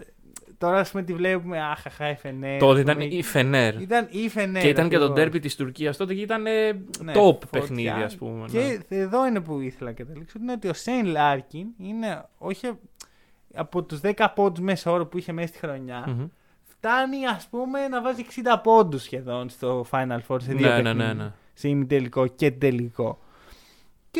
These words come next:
Speaker 1: εδώ είναι που έρχομαι να πω ότι φέτος ο Λάρκιν, περιμένω τα ίδια πράγματα. Εντάξει,
Speaker 2: Ναι,
Speaker 1: δεν περιμένω να βάλει
Speaker 2: εντάξει.
Speaker 1: εξήντα πόντους.
Speaker 2: Οκ.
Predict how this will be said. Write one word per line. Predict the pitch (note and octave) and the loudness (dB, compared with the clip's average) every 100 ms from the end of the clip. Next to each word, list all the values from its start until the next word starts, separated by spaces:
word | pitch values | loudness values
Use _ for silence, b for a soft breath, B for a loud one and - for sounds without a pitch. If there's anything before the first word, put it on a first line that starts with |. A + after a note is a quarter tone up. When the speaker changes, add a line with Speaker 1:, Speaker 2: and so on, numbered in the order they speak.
| E4 | -2
Speaker 1:
εδώ | G#3 B3 B3 | 0 0 0
είναι | A#3+ | -2
που | A3 | -2
έρχομαι | A3 G#3+ | -4 -2
να | E3+ | -4
πω | C#3 | -4
ότι | G3+ D#3+ | -6 -8
φέτος | - E3 D#3+ G#3+ - | -8 -8 -8 -14 -14
ο | D3 | -14
Λάρκιν, | B2+ C#3+ D3+ - A3+ B3 _ _ _ | -8 -8 -8 -10 -12 -12 _ _ _
περιμένω | G#3 A#3+ C4 | -4 -2 -2
τα | A#3 | 0
ίδια | A3 E3+ C3 | -2 -2 -6
πράγματα. | - C#3 - D#3+ | -8 -16 -4 -2
Εντάξει, | F3+ F#3 E4 | 0 2 0
Speaker 2:
Ναι, | |
Speaker 1:
δεν | D#3 | -2
περιμένω | E3+ E3+ E3+ | -2 0 4
να | |
βάλει | D3+ C3+ | 4 4
Speaker 2:
εντάξει. | - | 0
Speaker 1:
εξήντα | C#3+ B2 | -4 -4
πόντους. | C3+ D#3 | 0 0
Speaker 2:
Οκ. | C3+ | 0